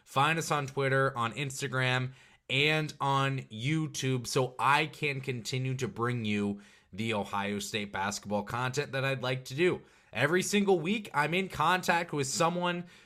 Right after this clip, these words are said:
within the program. There's not many out there covering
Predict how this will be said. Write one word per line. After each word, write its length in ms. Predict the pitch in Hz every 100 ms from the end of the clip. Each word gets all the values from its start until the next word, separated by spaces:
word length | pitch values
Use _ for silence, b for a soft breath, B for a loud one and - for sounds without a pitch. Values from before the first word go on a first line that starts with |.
| B
within 320 | 131 131 127
the 60 | 117
program. 680 | - 185 196 185 175 175 156
There's 280 | 127 110 113
not 480 | 127 160 196 202 127
many 480 | 139 175 180 175 143
out 320 | 156 156 131
there 180 | 127 104
covering 600 | - 151 143 120 98